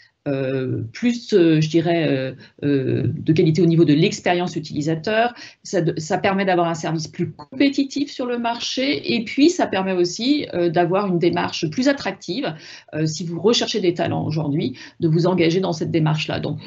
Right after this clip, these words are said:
globalement, c'est vrai, euh, ça nécessite une organisation, ça a des contraintes au démarrage parce qu'il faut penser différemment,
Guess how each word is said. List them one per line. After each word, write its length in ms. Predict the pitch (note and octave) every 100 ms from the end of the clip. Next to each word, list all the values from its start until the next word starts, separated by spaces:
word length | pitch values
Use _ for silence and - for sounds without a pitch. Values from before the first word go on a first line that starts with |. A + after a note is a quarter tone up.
| - - - -
globalement, 880 | D#3 C#4 A#3+ A#3 A3+ G#3+ A#3 C#4+ D#4 - _
c'est 220 | - D4+
vrai, 460 | G3 E3+ D#4+ F4+ -
euh, 140 | F3+
ça 180 | E3+ F3+
nécessite 520 | F#3 F#3+ F#3+ F#3 A3+
une 120 | F3+
organisation, 1040 | F3 F3 E3+ E3 D#3 D#3 - E3 A3 D4 F4
ça 320 | - - D#3
a 80 | D3+
des 160 | E3
contraintes 500 | F3 F#3 E3+ - G3
au 60 | F#3+
démarrage 520 | E3+ E3 E3 F3 G3
parce 200 | - -
qu'il 100 | E3+
faut 140 | D#3 D#3
penser 640 | - G3 F#3+ G#3 G#3 G#3
différemment, 760 | C#3+ G#3 A#3 A3+ E3+ D#3 -